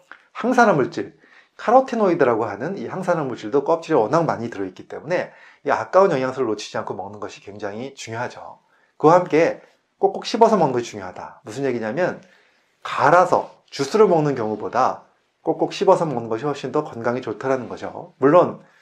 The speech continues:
주스로 먹더라도요, 통째로 갈아서 먹으면, 껍질째 다 갈아서 먹으면 영양소를 다 먹을 수는 있습니다.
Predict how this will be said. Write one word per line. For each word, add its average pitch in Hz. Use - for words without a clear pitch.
주스로 196
먹더라도요, 127
통째로 262
갈아서 139
먹으면, 127
껍질째 -
다 135
갈아서 123
먹으면 120
영양소를 131
다 127
먹을 107
수는 123
있습니다. 95